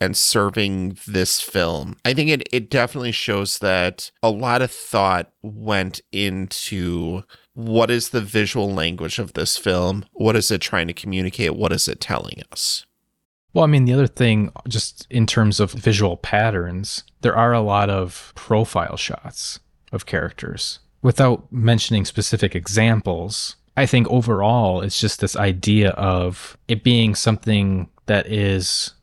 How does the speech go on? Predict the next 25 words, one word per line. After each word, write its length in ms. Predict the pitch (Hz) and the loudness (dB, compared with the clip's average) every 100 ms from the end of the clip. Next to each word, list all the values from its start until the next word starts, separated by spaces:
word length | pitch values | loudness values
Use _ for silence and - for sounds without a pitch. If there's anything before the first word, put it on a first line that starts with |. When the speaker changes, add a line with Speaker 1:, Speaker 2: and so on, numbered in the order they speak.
| _ _ - | _ _ -2
Speaker 2:
obscuring 920 | 101 - - 120 117 101 90 90 90 _ - | 0 -2 2 4 4 4 0 -4 -8 _ -2
emotion 640 | 101 95 104 - 165 165 - | 2 4 4 2 2 2 4
or 160 | 101 | 2
obscuring 800 | 92 - - 107 104 98 92 87 _ _ | 2 -2 0 2 4 2 0 -2 _ _
information 680 | 127 110 107 92 101 110 143 | 2 4 4 4 4 4 4
between 300 | 117 - 113 | 2 4 2
two 140 | 101 107 | 2 2
people. 280 | 123 143 | 2 2
So, 160 | 123 127 | 2 2
like, 220 | 117 104 | 4 2
as 160 | 117 110 | 2 2
an 80 | 101 | 0
example 500 | 92 107 101 98 92 | 2 2 2 0 -2
with 180 | 90 - | -2 -4
Travis, 760 | - 127 110 80 71 - - _ _ - | 2 2 2 -2 -6 -8 -8 _ _ -16
Travis 500 | - 143 131 117 - | -2 2 4 2 0
is 140 | 98 | -6
frequently 600 | - 120 113 107 98 101 92 | -2 -2 0 -2 -2 -2 -2
shot 560 | - 107 98 92 - _ - | -2 2 2 0 -4 _ 0
in 160 | 113 101 | 0 0
profile 920 | - 123 117 - 98 98 92 90 - | 0 2 2 0 0 2 0 -4 -8
looking 580 | 101 101 113 120 127 107 | -10 -2 0 2 4 4
at 120 | 98 | 4
other 220 | 98 95 | 0 -2
characters. 840 | 90 - 98 98 - - - - | -2 -2 0 0 -4 -12 -8 -10